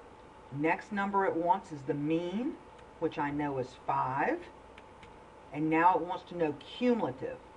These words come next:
Well, I'm solving for what is the probability that exactly twenty-five billings contain an error.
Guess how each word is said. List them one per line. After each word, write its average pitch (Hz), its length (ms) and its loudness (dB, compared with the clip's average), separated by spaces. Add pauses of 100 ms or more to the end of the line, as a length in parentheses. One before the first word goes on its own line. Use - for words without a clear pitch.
(160)
Well, 147 260 4
I'm 151 140 0
solving 233 540 6
for - 140 -2
what 175 220 2
is 196 100 0
the 180 100 -4
probability 175 880 4
that 131 160 -2
exactly 160 680 2
twenty-five 185 720 -2
billings 170 440 8
contain 156 480 -4
an 143 100 -2
error. 160 380 2